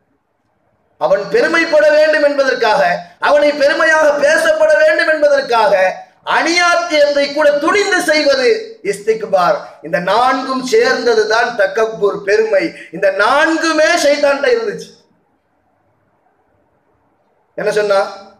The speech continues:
ஆதம் அலைஹிஸ்ஸலாம மண்ணால் படைக்கப்பட்டு சஜ்தா செய்ய சொல்லும் போது என்ன செஞ்சான்? உஜிப் அவன்கிட்ட இருந்துச்சு. என்ன இருந்துச்சு?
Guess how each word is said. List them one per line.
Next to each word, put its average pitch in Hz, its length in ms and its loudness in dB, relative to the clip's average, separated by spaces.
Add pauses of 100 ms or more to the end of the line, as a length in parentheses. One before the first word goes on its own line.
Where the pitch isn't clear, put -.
(220)
ஆதம் 220 280 0
அலைஹிஸ்ஸலாம 214 420 0
மண்ணால் 220 420 0
படைக்கப்பட்டு 220 440 0
சஜ்தா 226 320 0
செய்ய 214 200 0
சொல்லும் 220 220 -4
போது 220 140 2
என்ன 220 140 -2
செஞ்சான்? 202 440 -4 (240)
உஜிப் 285 360 0
அவன்கிட்ட 262 220 0
இருந்துச்சு. 240 480 -2
என்ன 254 180 -4
இருந்துச்சு? 226 460 -4